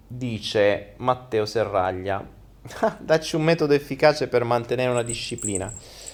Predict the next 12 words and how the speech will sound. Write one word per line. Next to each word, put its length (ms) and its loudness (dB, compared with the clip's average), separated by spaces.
Ma 180 6
Matteo, 720 12
allora, 840 12
io 160 4
penso 420 4
che, 600 6
e 100 0
non 160 4
lo 60 10
penso 340 4
solo 220 2
io, 440 0